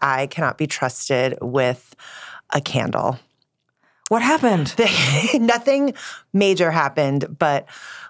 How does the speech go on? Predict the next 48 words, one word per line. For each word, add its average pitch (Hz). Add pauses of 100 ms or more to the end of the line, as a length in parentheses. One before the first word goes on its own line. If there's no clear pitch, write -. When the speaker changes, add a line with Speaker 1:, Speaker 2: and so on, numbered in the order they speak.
Speaker 1:
last 175
week 147 (140)
I 139 (460)
left 175
my 160
house, 143
and 165
I 170
left 202
my 233
house 175
later 139
than 139
I 131
normally 131
do 131
'cause -
I -
usually 127
get -
into 135
work 123
at 120
our 139
start -
time, 110
which 127
is 127 (120)
eight -
thirty 120
A - (160)
M. 87 (480)
I 233
left 247
the 208
house 160 (120)
at, -
like, 143
ten 131
or 120
eleven. 78 (500)
And 196
when 208
I'm 220
getting 185
ready 143
for 143
work, 127